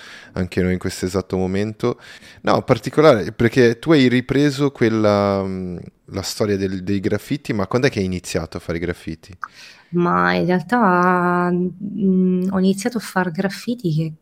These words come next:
Speaker 2: avevo quattordici anni, considera che ora ne ho trentuno, quasi trentadue, per cui... Eh, metà della mia vita fa. <laughs> Ho iniziato con, creando tipo una piccola crew,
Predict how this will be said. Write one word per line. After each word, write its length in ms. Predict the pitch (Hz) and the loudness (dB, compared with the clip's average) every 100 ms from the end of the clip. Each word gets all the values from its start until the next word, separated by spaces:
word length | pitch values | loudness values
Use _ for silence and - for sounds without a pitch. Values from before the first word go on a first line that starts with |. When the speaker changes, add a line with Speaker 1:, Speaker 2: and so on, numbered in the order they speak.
| _ _ | _ _
Speaker 2:
avevo 920 | 180 180 175 185 185 185 185 180 175 _ | -4 -2 2 2 4 4 2 2 -2 _
quattordici 600 | 190 - 196 170 190 196 | -8 -2 -2 2 2 2
anni, 320 | 165 165 165 | -2 0 0
considera 520 | 165 160 - 190 175 | 0 -2 0 2 2
che 220 | 160 170 165 - - - - | 0 -6 -8 -16 -20 -12 2
ora 200 | 185 175 | 4 6
ne 100 | 170 | 2
ho 100 | 165 | 0
trentuno, 520 | - 185 185 202 180 | 2 2 4 4 4
quasi 200 | 170 190 | 2 0
trentadue, 640 | 185 190 190 240 208 170 165 | 4 2 2 4 4 4 2
per 160 | 175 | -6
cui... 280 | - 180 170 - - _ _ | -6 -4 -4 -6 -20 _ _
Eh, 260 | 185 170 | -2 0
metà 680 | 165 185 190 185 196 196 185 | 0 0 4 4 4 4 4
della 260 | 180 185 180 | 6 4 4
mia 160 | 180 180 | 4 4
vita 320 | 170 170 165 | 2 0 -2
fa. 200 | - - - | 0 0 2
<laughs> 680 | 185 - - - - - 190 | 0 0 -10 -10 -10 -8 2
Ho 80 | |
iniziato 480 | 220 220 285 277 190 - | 4 4 0 2 0 2
con, 560 | 202 190 185 185 190 - - - | 2 4 2 0 -4 -10 -20 -4
creando 380 | 202 190 202 202 | 2 4 4 2
tipo 180 | 196 | 0
una 180 | 190 190 | 2 2
piccola 360 | 185 - 202 190 | 0 -2 0 0
crew, 340 | 208 214 247 | 4 4 4